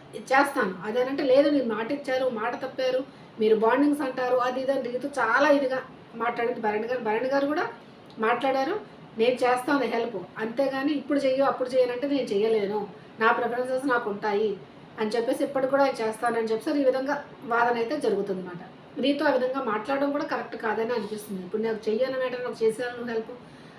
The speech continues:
అని అంటే అవ్వదు. తర్వాత ఏంటంటే, ఆ,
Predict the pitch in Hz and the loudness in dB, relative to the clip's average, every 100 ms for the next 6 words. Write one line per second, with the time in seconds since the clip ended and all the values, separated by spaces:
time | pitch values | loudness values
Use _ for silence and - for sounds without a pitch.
0 | 240 233 226 285 453 - - - 196 180 | 0 2 2 0 -4 -6 -16 -6 -4 -2
1 | 170 - - - - - - 262 277 277 | -4 -10 -20 -20 -20 -10 0 4 4 4
2 | 302 285 247 226 208 202 - - - - | 2 2 0 0 -4 -6 -12 -20 -20 -20
3 | - - - - 220 254 254 240 277 262 | -20 -20 -20 -12 -2 0 0 4 4 4
4 | 226 196 | 2 0